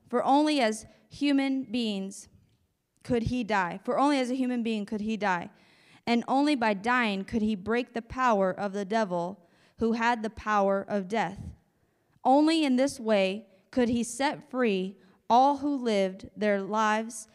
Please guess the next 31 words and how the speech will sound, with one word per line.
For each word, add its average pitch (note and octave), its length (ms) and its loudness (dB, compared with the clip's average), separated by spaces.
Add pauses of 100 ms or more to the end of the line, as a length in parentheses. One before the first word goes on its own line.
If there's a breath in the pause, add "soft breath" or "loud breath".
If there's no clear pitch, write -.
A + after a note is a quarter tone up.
(100)
as G3+ 280 -4
slaves G3+ 680 -4 (160 soft breath)
to A#3 140 -2
the G3+ 100 -2
fear G#3+ 640 -2
of F#3+ 160 -8
dying. F#3+ 520 -4 (1040)
We B3 140 2
also B3+ 360 4
know A#3+ 200 4
that A#3 140 0
the G#3+ 80 -4
Son B3 260 0
did A3 140 2
not A#3 240 0
come A#3 360 0 (340 loud breath)
to A3+ 100 0
help B3 320 0
angels. G#3 720 0 (260 soft breath)
He C4 160 -2
came C4+ 380 0
to A3+ 140 -4
help A#3 420 0 (220 soft breath)
the A3+ 100 -2
descendants A3 840 -2
of G3+ 120 -4
Abraham, G3+ 600 -2
which G#3+ 180 -8
is G3+ 140 -2
us. F#3+ 260 -2
Amen? G3+ 420 -4